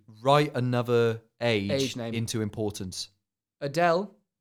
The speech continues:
Speaker 2: twenty. She does it for her albums, but not with her music.
Speaker 1: No, no, but you think, like, Courteeners, "You're not nineteen
Speaker 2: Not
Speaker 1: forever."
Speaker 2: nineteen, oh, exactly.
Speaker 1: Writes that into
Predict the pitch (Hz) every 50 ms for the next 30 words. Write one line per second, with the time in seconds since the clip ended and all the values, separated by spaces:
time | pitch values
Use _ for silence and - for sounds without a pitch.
0 | _ _ 151 156 156 147 151 151 147 147 143 139 - - 160 165 165 156 151 147
1 | 147 143 147 151 156 160 139 127 123 127 131 127 - 131 131 135 135 107 127 135
2 | 120 - 127 123 120 117 117 123 131 127 117 107 120 113 - - - _ _ _
3 | _ _ _ 127 135 147 143 131 131 - 135 131 123 - 165 147 - 143 131 123
4 | 117 - - _ - _ - 135 131 123 - - 123 120 117 110 104 95 - -
5 | - - - 113 110 107 117 117 113 113 110 107 104 - - 110 104 95 - 107
6 | 104 104 95 98 98 165 165 160 156 170 170 165 156 - 143 139 131 - - _
7 | _ 143 - - 127 127 123 131 131 131 120 - - 131 123 120 117 110 107 -
8 | - 110 107 104 104 104